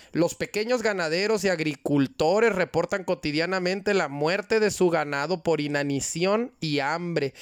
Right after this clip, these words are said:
así como la pérdida de sus cultivos. De acuerdo con Gustavo Camú Luder, se-, subsecretario de Ganadería de la Zagarpa, trescientas mil cabezas de ganado fueron aniquiladas por la sequía entre agosto del dos mil veinte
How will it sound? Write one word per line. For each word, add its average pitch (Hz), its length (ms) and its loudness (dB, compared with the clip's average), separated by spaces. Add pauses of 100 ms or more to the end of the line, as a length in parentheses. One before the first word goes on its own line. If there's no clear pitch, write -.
(300)
así 190 540 -6
como 202 320 -2
la 147 160 -2
pérdida 180 360 -2
de 175 100 2
sus - 220 -6
cultivos. 196 800 0 (380)
De 151 160 -2
acuerdo 185 500 0
con 165 180 0
Gustavo 180 540 -2
Camú 156 320 0
Luder, 160 460 4
se-, 156 320 -2
subsecretario 180 1200 -2
de 202 80 0
Ganadería 156 500 0
de 202 60 -2
la 175 140 -4
Zagarpa, 143 640 -4 (540)
trescientas 185 920 -2
mil 220 200 0
cabezas 220 360 2
de 202 100 2
ganado 180 380 0
fueron 202 340 4
aniquiladas 175 640 0
por 180 180 0
la 165 140 -2
sequía 180 380 -2
entre 175 240 -4
agosto 208 460 0
del 170 220 0
dos 139 220 2
mil 196 260 2
veinte 220 640 0